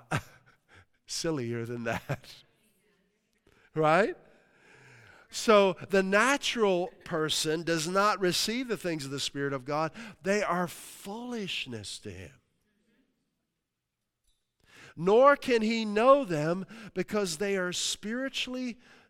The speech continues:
discerned. Everything we talk about here at Highway Church is all about what Christ did for us, who Jesus is, what he's done for us, who we are in him.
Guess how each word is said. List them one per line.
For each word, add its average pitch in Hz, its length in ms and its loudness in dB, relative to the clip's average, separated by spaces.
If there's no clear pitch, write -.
discerned. 156 1000 -4
Everything 214 540 0
we 202 100 -2
talk - 380 -6
about 131 300 -8
here 120 140 -8
at 110 80 -10
Highway 117 340 -8
Church - 440 -12
is 143 200 -4
all 131 200 0
about 117 280 -4
what 117 160 -8
Christ 113 340 -6
did 143 160 -4
for 113 220 -10
us, 165 360 -14
who 156 200 -2
Jesus 143 480 -4
is, 165 340 -6
what 135 200 -6
he's 131 220 -4
done 127 180 -2
for 151 160 -6
us, 156 160 -4
who 147 120 -8
we 147 120 -4
are 139 160 -2
in 135 60 -4
him. 170 160 -4